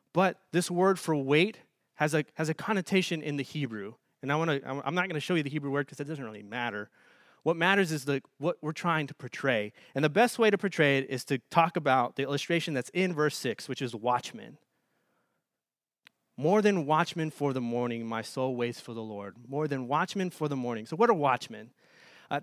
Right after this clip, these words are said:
think of this. Uh, you, you probably have seen a security guard every now and then, right? They're protecting the barrier of a building or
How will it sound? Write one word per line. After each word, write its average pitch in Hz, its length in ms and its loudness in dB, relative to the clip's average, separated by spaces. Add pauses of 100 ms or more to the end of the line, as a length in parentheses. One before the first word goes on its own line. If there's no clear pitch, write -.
think 254 160 6
of 185 160 4
this. - 420 0 (240)
Uh, 123 280 4 (100)
you, 202 360 -8 (180)
you 208 160 0
probably 202 420 4
have 143 100 2
seen 127 640 0 (220)
a 127 120 -2
security 147 480 4
guard 101 380 -4 (260)
every 120 160 -2
now 110 160 -6
and 98 100 -10
then, 101 120 -12
right? 139 280 2
They're 143 140 0
protecting 160 760 0
the 127 160 2
barrier 156 680 6
of 131 200 -2
a 120 80 -2
building 170 600 2
or 123 380 -2